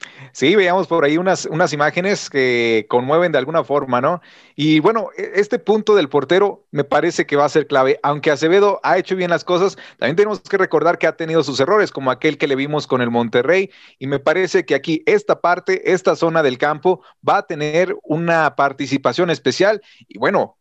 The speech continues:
Corona es, eh, un veteranazo, un jugador con mucha experiencia, que no es la primera vez que está en estas instancias y que indudablemente va a ser un factor.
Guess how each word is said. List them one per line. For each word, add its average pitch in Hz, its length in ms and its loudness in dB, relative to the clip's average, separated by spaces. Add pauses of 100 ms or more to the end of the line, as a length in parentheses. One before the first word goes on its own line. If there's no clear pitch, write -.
(120)
Corona 185 580 2
es, 156 280 -2
eh, 139 140 2
un 165 160 -2
veteranazo, 160 760 0
un 147 160 -6
jugador 151 320 2
con 143 140 -2
mucha 196 240 0
experiencia, 175 540 -2
que 127 140 -2
no 185 80 0
es 233 80 2
la 214 100 2
primera 156 300 0
vez 160 180 2
que - 60 -6
está 143 240 -2
en 143 60 -8
estas 135 260 -2
instancias 139 600 -2 (360)
y 120 80 -8
que 127 80 -2
indudablemente 151 640 0
va 143 100 0
a 131 40 0
ser 139 120 0
un 135 140 -4
factor. 104 340 -6